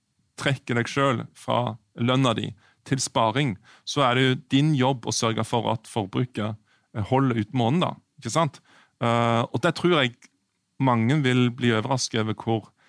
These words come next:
forholdsvis enkelt det er. Men det er en rekkefølge her.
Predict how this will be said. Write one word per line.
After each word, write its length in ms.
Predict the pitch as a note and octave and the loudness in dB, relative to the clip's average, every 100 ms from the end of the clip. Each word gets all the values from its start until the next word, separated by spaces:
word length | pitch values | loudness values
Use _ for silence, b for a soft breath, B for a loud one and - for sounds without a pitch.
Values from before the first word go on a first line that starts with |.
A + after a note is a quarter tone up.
| _ _ _ _ _ _ _ _ _ _ | _ _ _ _ _ _ _ _ _ _
forholdsvis 440 | - B2 A#2+ D#3 - | -2 0 2 0 0
enkelt 380 | C3 E3+ C#3+ B2+ | 0 0 -2 -2
det 80 | C3+ | 0
er. 340 | D#3 G3+ G#2 G2 _ C3+ | 0 0 -2 -6 _ 0
Men 180 | D3 D#3+ | 2 4
det 80 | |
er 100 | D#3 F3 | 2 2
en 60 | |
rekkefølge 460 | E3 - - - G#2 | 0 -4 -4 -4 -2
her. 160 | G#2 | -4